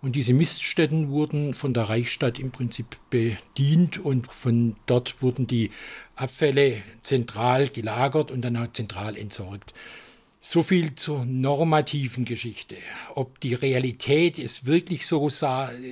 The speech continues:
glaube ich weniger. Ich glaube, es gibt genügend Unterlagen drüber, dass es immer wieder Probleme gab mit Abfällen und auch die relativ dichte Schweinehaltung in der Stadt sorgte ja für Unrat.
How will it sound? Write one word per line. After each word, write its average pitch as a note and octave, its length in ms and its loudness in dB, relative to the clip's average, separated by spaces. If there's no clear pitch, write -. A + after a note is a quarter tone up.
glaube B2+ 320 2
ich A#2+ 260 -6
weniger. G2+ 460 -6
Ich A2+ 200 -10
glaube, C3 280 -2
es B2+ 120 -2
gibt - 220 -4
genügend D3 540 4
Unterlagen C3+ 560 2
drüber, A#2+ 320 0
dass A2 240 0
es - 80 -12
immer B2 240 4
wieder A2+ 340 4
Probleme G#2+ 600 0
gab G#2 300 -6
mit - 460 -6
Abfällen G#2+ 680 0
und G#2 260 -8
auch C3 220 0
die B2 360 4
relativ B2+ 720 -2
dichte C3+ 320 -2
Schweinehaltung B2 800 0
in A#2+ 140 -4
der A#2+ 100 -8
Stadt - 460 -8
sorgte A#2 480 -4
ja A2 180 0
für - 200 -6
Unrat. A2 800 -2